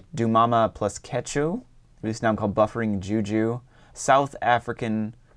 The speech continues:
folklore, experimental, folk, pop, what have you. Uh, it's multifaceted.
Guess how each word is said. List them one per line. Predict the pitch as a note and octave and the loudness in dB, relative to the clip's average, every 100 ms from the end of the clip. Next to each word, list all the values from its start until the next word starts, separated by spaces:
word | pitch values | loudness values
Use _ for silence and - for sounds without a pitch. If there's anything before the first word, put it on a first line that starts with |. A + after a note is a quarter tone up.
| _ | _
folklore, | - A#2 A2 A#2 A2 A2 G#2+ G#2+ G2+ | 0 0 2 2 2 4 2 0 -2
experimental, | A2 - A#2+ A2+ A2 G#2+ A2+ A2 G#2+ G#2+ | -4 0 2 4 2 0 0 2 2 -2
folk, | - A2 G#2 G2 - - | 0 2 2 -2 -16 0
pop, | G2+ G2 G2+ - - - - - - | 4 4 4 -2 -20 -20 -20 -20 -2
what | A2+ G#2 | 2 2
have | A#2 G#2 G2+ | 4 2 2
you. | G#2 G2+ G2 - - - - | 0 0 -2 -8 -20 -20 -6
Uh, | G2+ F#2 | -2 -2
it's | A2+ | -2
multifaceted. | A2+ F#2+ F2+ - A#2+ B2 - B2 A#2 A#2 | -4 -6 -8 0 2 2 2 2 4 4